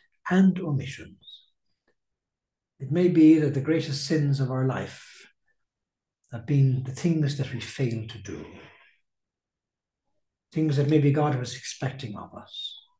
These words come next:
but through our laziness or carelessness or neglect, we left those things undone, and possibly all the fruits that have to come from those things.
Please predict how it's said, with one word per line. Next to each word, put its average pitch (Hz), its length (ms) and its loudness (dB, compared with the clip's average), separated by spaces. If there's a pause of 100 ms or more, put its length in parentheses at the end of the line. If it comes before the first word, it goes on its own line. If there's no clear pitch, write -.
(720)
but - 140 -16
through 143 160 0
our 143 140 2
laziness 135 680 0
or - 140 -14
carelessness 127 760 -2
or 98 100 -14
neglect, 127 500 -10 (960)
we 135 80 0
left 139 260 2
those 120 260 -4
things - 320 -6
undone, 95 520 -12 (800)
and 110 100 -16
possibly 117 420 -4
all 135 200 2
the 139 80 -6
fruits - 400 -6
that 98 100 -16
have 104 120 -18
to - 140 -18
come 107 300 -6
from 92 240 -14
those - 260 -20
things. - 140 -20